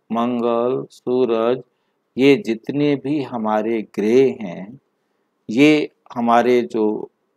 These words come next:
पहले वाले ज्योतिषी थे या मैथमेटिशियन कहो, उन्होंने wonderful calculation की हुई है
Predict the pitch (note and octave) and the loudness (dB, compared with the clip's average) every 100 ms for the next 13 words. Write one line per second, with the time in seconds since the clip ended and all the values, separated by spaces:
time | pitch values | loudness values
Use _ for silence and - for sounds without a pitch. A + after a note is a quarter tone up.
0 | _ _ _ A#2 A#2+ B2+ A#2 A2 G#2 G2+ | _ _ _ 2 6 6 4 2 2 0
1 | G#2+ G#2+ G#2 - A#2 A2 - G#2 G2+ G2+ | 0 0 0 -6 -6 -6 -6 -4 -2 -2
2 | G2 F#2+ G#2 G#2+ - G2+ F#2+ G#2+ - A2+ | -2 -4 -6 -6 -8 -10 -8 -10 -8 -10
3 | G2+ G2 _ A2+ G#2 F#2+ G2+ - _ _ | -10 -12 _ -6 -6 -8 -8 -14 _ _
4 | _ _ _ B2+ C#3 D#3 D3+ D3 D3+ - | _ _ _ -2 0 0 0 -2 -4 -8
5 | G2 G#2 D3 F3+ F3 - D3+ C#3+ B2+ B2 | -6 0 0 2 0 0 -2 0 0 0
6 | B2 A#2+ A#2 A#2 - B2+ A#2+ - - A2+ | 0 -2 -2 -2 -4 -4 -4 -10 -6 -4
7 | A2 A2 G#2 G2+ G2+ F2 F#2 | -4 -4 -6 -6 -8 -8 -10